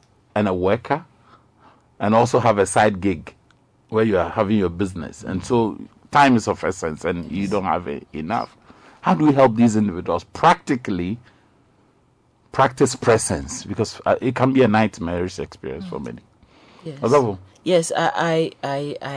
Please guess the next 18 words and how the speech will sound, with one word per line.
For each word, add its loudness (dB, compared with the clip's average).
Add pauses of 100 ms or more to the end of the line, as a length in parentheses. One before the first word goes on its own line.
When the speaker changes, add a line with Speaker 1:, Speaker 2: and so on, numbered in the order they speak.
Speaker 2:
agree -4
with -6
that, -4
that -2
it's -4
very 4
important 0
for, -2 (220)
for 0
us 0
to -6 (560)
prioritize 4
that 0
which -6
matters, -4
because -2
you -6
see, -4